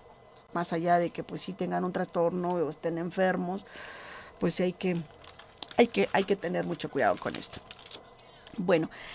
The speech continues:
en este, en este aspecto te quiero comentar también que el, voy a,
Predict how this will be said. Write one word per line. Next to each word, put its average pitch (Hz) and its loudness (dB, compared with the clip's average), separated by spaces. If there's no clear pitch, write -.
en 262 8
este, 392 6
en 220 2
este 233 0
aspecto 214 4
te 190 -2
quiero 185 4
comentar 185 6
también 196 4
que 220 6
el, 208 6
voy 247 8
a, 254 10